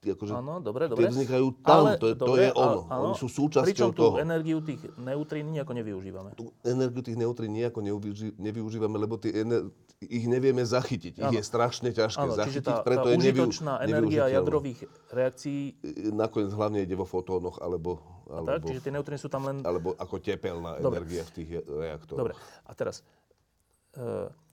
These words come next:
Speaker 2: prečo, však už len z toho krátkeho exkurzu, ktorý si dal o tom, ako t-, tie prvé pokusy o to, čo vlastne je neutrino, až po tú
Speaker 1: Áno.
Speaker 2: jadrovú bombu, ale-, alebo nakoniec jadrový reaktor tých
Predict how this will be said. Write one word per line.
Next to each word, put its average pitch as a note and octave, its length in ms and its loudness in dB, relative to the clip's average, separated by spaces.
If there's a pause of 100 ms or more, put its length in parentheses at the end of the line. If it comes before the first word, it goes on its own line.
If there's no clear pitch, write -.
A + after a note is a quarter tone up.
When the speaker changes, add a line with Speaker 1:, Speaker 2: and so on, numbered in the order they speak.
(240)
Speaker 2:
prečo, C#3+ 640 -2
však G#2+ 160 -8
už A2+ 140 -8
len A#2 100 -8
z A#2 160 -10
toho A2 80 -2
krátkeho C3 420 -4
exkurzu, B2 460 -6
ktorý A#2 240 -10
si - 80 -12
dal A2 80 -2
o A2 80 -2
tom, G#2+ 160 -10
ako G#2+ 180 -14
t-, G#2 60 -14 (400)
tie G#2 80 -10
prvé G#2 560 -4 (180)
pokusy C3 380 -8
o A2+ 80 -2
to, A#2 160 -8
čo C3+ 160 -6
vlastne C3 320 -4
je A2+ 80 -4
neutrino, A2+ 400 -8
až - 180 -12
po - 140 -10
tú G2+ 320 -10 (160)
Speaker 1:
Áno. D2 180 -14
Speaker 2:
jadrovú A#2 380 -2
bombu, A#2 320 -6
ale-, A2+ 400 -6
alebo G#2+ 240 -8
nakoniec G#2+ 320 -10
jadrový G#2 320 -6
reaktor A#2 400 -8
tých G2+ 160 -14